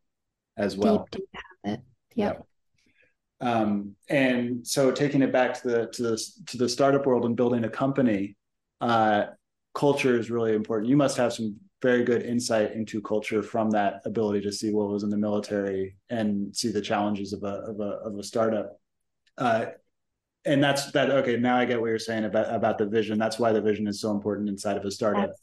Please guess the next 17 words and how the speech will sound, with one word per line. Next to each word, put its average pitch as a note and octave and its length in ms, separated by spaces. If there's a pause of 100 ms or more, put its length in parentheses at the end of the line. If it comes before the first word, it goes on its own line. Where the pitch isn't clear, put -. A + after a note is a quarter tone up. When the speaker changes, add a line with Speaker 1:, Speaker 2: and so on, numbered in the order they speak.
Speaker 1:
It's G3+ 60
Speaker 2:
yeah, G3+ 100
Speaker 1:
because, G3+ 340 (140)
Speaker 2:
for - 180
Speaker 1:
yeah. - 60
Speaker 2:
sure. A3+ 260 (720)
Speaker 1:
Yeah. G2 140
Speaker 2:
That, C4 240
there's, C#4 180
there D4+ 80 (160)
needs D4 320
to - 40
be C4+ 80
something A#3 420
to A3 160
unite G3+ 340
everybody. G#3 680